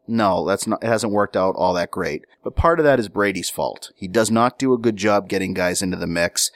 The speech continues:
He freezes guys out. You watch the All-twenty-two film,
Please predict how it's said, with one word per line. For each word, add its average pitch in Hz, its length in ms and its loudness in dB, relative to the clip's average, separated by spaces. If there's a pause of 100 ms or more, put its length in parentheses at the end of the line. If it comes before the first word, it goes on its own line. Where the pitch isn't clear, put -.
(160)
He 95 140 -10
freezes 127 480 2
guys 110 300 2
out. 90 320 -2 (160)
You 101 100 0
watch 120 300 2
the - 80 -2
All-twenty-two 113 680 0
film, 92 480 -2